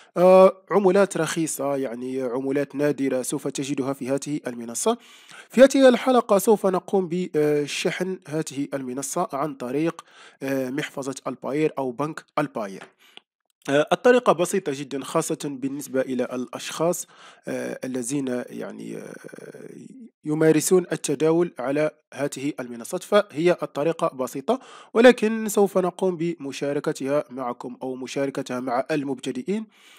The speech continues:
آه، فالطريقة بسيطة جدًا. أول شيء، آه، بالنسبة إلى بنك الباير، آه، حتى تقوم بتحويل منه الرصيد من حساب الباير إلى أي منصة أخرى،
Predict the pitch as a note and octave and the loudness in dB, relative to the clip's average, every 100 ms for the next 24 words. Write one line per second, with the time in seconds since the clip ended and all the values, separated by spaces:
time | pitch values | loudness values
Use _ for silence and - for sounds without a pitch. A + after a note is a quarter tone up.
0 | - G3 F#3 - G#3+ G3+ F3 - F3 F3 | -6 2 4 6 4 4 -2 0 0 2
1 | F#3 D#3 C#3 - D#3+ C#3 C3 C3+ G3 G3 | 0 0 -4 -6 -6 -8 -6 -2 -2 2
2 | G#3 G3 E3 - G3+ A3+ - - - - | 4 4 4 2 -2 -2 -12 -20 -10 0
3 | E3 D#3 G3 G#3+ F3+ C#3+ E3 D#3+ D3 C3+ | 2 4 0 -2 -2 0 0 0 -2 0
4 | E3 D#3+ - C#3 - B2 C3+ E3 F#3 - | -2 -2 -6 -6 -6 -6 -2 0 0 -4
5 | _ _ C#3 C#3+ C#3 - - D#3 D#3+ F3 | _ _ -6 -2 -2 -4 -8 -6 -6 -4
6 | D#3+ D3 C#3+ D#3 - - D#3 D3+ C3+ D3 | -4 -6 -6 -8 -8 0 2 2 2 -4
7 | A#2+ - _ _ - _ C#3 C3 B2+ - | -8 -14 _ _ -20 _ -4 -2 -4 -2
8 | D3+ B2+ - - - C3 B2+ A#2+ B2 - | 0 -2 -6 -20 -14 -12 -10 -10 -8 -2
9 | D3 A#2 - C#3+ - C#3+ C3+ - B2+ B2+ | 0 -2 -6 -8 -4 -2 -2 -4 -6 -6
10 | C#3+ D#3 D3 C#3 C3+ A#2+ - - A#3 | -4 -4 -4 -6 -8 -10 -10 -2 -2